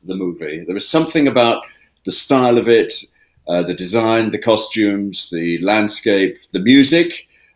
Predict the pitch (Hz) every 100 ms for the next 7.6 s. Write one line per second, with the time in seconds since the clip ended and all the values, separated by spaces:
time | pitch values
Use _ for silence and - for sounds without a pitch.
0 | - 104 101 113 104 104 98 131 120 113
1 | - 110 110 110 104 - - 110 110 104
2 | - 120 92 107 104 101 95 90 90 -
3 | 110 - 127 117 - - - _ _ _
4 | - 87 95 98 113 120 117 107 160 156
5 | - 127 110 101 135 135 120 120 - 143
6 | 127 113 - 127 120 120 113 104 - 95
7 | 95 - 117 117 123